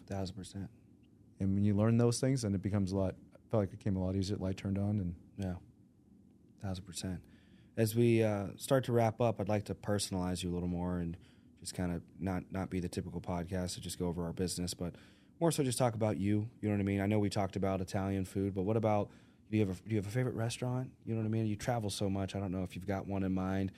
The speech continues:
Speaker 1: maybe one back home where, I know we had barbecue the one time I was at your house. That was
Speaker 2: Yeah, the
Speaker 1: good.
Speaker 2: barbecue's really good.
Speaker 1: I like Terry
Speaker 2: I actually met the
Speaker 1: Black's.
Speaker 2: owners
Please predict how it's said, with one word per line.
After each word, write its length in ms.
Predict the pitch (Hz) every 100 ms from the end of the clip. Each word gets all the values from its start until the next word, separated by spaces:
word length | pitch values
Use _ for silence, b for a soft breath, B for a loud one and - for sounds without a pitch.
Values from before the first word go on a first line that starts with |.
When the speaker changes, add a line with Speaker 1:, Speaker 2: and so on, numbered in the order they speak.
| B B
Speaker 1:
maybe 180 | 107 104
one 200 | 101 95
back 220 | 98 92
home 340 | - 95 98 95
where, 180 | 90 b b -
I 60 |
know 100 | 107
we 100 | 101
had 120 | 101 87
barbecue 400 | 98 98 92 98
the 60 |
one 120 | 92
time 160 | 90 92
I 40 |
was 120 | 90 90
at 80 |
your 100 | 85
house. 300 | 92 87 87
That 120 | 92 87
was 100 | 95
Speaker 2:
Yeah, 60 | 123
the 40 |
Speaker 1:
good. 40 | 107
Speaker 2:
barbecue's 440 | 113 131 101 92 - - -
really 200 | 90 87
good. 140 | - - - - -
Speaker 1:
I 60 | 110
like 200 | 123 104
Terry 160 | 117
Speaker 2:
I 20 |
actually 180 | 131 170
met 140 | 156 120
the 80 |
Speaker 1:
Black's. 100 | 110
Speaker 2:
owners 300 | 113 95 -